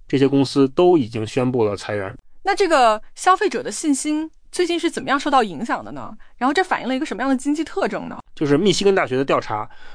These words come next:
Speaker 1: 说，十一月份的消费者信心指数骤降到了五十点三，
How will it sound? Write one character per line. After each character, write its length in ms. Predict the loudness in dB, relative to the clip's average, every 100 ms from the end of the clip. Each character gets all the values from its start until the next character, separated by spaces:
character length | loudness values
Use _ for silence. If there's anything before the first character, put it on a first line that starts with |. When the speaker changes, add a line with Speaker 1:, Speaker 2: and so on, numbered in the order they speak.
| -4
Speaker 1:
说， 180 | 0 2
十 240 | 2 0
一 60 | 4
月 200 | 4 4
份 220 | 0 0
的 160 | 0
消 180 | 2 2
费 220 | 4 4
者 180 | 2 0
信 240 | -2 2 2
心 240 | 4 2
指 220 | 2 -6
数 320 | -2 0 0 -2 -20 -20 -14 -2
骤 220 | 0 2
降 240 | 0 0
到 160 | 2 2
了 160 | 2
五 220 | -2 -6 -6
十 100 | -2
点 160 | -2
三， 340 | -2 -2 -2